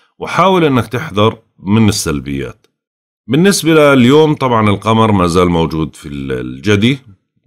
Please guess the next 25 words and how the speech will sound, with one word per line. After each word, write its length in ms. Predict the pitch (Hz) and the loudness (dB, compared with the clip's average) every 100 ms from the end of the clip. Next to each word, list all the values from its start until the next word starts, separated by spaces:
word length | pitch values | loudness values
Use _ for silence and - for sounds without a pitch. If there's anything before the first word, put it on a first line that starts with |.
| - | -4
آه، 720 | 92 90 90 85 80 71 65 50 _ - | 0 2 2 2 0 -4 -10 -20 _ -10
بتنشطوا 680 | - 113 110 135 117 104 82 | -6 -4 0 0 0 -4 -6
في 200 | - 76 | -10 -10
مجال 400 | 71 73 87 82 | -10 -4 -2 -2
الدراسة 580 | 71 73 80 95 - 87 | -2 -6 -2 -2 -2 -2
والسفر 520 | 76 - 104 101 98 | -2 -4 -4 -2 -2
والاتصالات، 840 | 78 62 - 71 - 82 101 104 | -4 -8 -14 -16 -6 -2 0 0
لا 80 | 85 | -4
سيما 640 | 67 80 78 71 69 65 - | -6 -6 -6 -6 -10 -14 -18
البعيدة. 640 | 67 82 76 95 104 135 147 _ _ _ _ _ _ - | -14 -10 -2 0 2 2 -2 _ _ _ _ _ _ -12
في 160 | 131 131 | -2 2
ناس 220 | 127 - | 2 0
بقول 200 | 101 113 | 0 0
لك: 140 | 113 | 0
"ما 80 | 127 | -2
احنا 220 | 117 131 | 0 0
قاعدين 540 | 139 139 135 147 147 143 | 0 0 2 2 2 0
والسفر، 600 | 131 - 143 135 135 131 | -2 -2 -4 -2 -2 0
وين 280 | 123 135 | 2 2
السفر؟" 500 | 123 - 135 139 123 - | 0 -2 -2 -2 -2 -4
السفر 440 | 101 - 127 127 | -6 -6 -4 -2
يا 100 | 104 | -2
عمي 240 | 92 120 104 | 0 0 0
مش 240 | 107 - | 0 -2
مقصود، 460 | 107 - - 107 | -8 -8 -6 -4